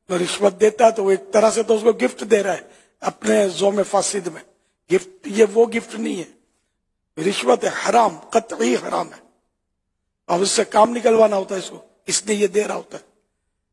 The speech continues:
और नाजायज काम निकलवाना या जो भी, जो फिर अपनी रिश्वत के एक अपने आकाम है। तो यूं मतलब वो किस तरह का एहसान किया ये है, और अल्लाह की रिजा के लिए वो एहसान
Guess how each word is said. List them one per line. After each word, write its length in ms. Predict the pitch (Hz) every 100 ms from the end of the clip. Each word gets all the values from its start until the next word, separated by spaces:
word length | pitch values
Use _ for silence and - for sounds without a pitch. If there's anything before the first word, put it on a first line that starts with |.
| _ _
और 80 | 170
नाजायज 400 | 180 175 185 175
काम 200 | - 180
निकलवाना 560 | 180 175 185 180 180 175
या 180 | 180 180
जो 160 | 214
भी, 100 | 202 190 - - _ _ _ -
जो 260 | 202 202
फिर 380 | 180 214 214 - -
अपनी 340 | 202 226 214
रिश्वत 420 | 196 185 208 208 -
के 80 |
एक 120 | 202 196
अपने 320 | - 214 202
आकाम 600 | 180 175 - 190 170 156
है। 120 | - _ _ _ _ _ -
तो 60 |
यूं 180 | 208 269
मतलब 320 | 269 254 254
वो 220 | 240 254 240
किस 380 | - 240 -
तरह 220 | 247 247 269
का 180 | 254
एहसान 460 | 226 208 - 220 220
किया 380 | - 208 202 - - _ _ _ _ _ _ _ _ _ _ _ _ _ -
ये 260 | 185 240 220
है, 440 | 170 170 - - _ _ -
और 100 | 185
अल्लाह 280 | 196 226 226
की 120 | 214
रिजा 260 | 190 202
के 120 | 185 180
लिए 140 | 160
वो 100 | 160
एहसान 300 | 165 -